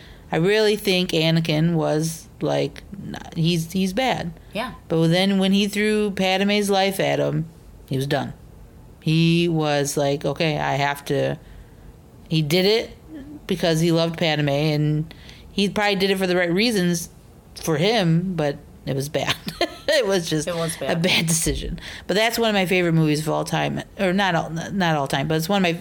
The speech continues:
Speaker 1: that's probably my favorite prequel movie. And I love the beginning of the movie, too. The whole big space battle in Coruscant, where Obi-Wan and Anakin are flying, trying to go get, um, Palpatine from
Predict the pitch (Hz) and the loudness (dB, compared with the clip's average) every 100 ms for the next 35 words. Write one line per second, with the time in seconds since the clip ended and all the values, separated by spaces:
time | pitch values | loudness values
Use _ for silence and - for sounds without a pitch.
0 | - - 165 202 190 165 196 185 156 202 | -4 -4 -2 0 0 2 2 0 0 -2
1 | 185 160 165 151 127 135 - - - - | 0 2 2 2 0 -6 -8 -18 -20 -20
2 | - - - - - - 170 165 196 208 | -20 -20 -20 -20 -10 0 2 4 2 2
3 | 170 160 196 180 156 151 147 143 135 170 | 0 2 2 2 2 2 0 -2 0 0
4 | 139 131 - - - - 151 147 143 180 | 0 -4 -14 -20 -20 -8 -4 -2 0 0
5 | 175 160 170 175 175 165 - 170 165 165 | 0 0 2 2 2 0 0 0 2 0
6 | 151 151 151 - - 156 151 151 147 160 | 0 0 -2 -4 -2 0 2 0 -2 -4
7 | - 175 143 135 - - - - - - | -2 -2 -2 -6 -8 -16 -20 -20 -20 -20
8 | - - 147 143 156 165 160 165 175 170 | -20 -4 0 0 0 2 2 2 2 2
9 | 165 165 151 160 165 160 165 143 - 170 | 2 2 2 4 4 2 0 0 0 2
10 | 160 160 160 165 156 156 151 151 156 151 | 2 2 2 2 0 0 0 0 -2 -4
11 | - - 170 156 147 143 139 139 - - | -12 -6 -2 0 0 0 -2 -4 -8 -18
12 | - - - 170 165 165 156 156 151 143 | -20 -8 -4 -4 0 2 2 2 -2 0
13 | 143 139 139 | -2 -2 -4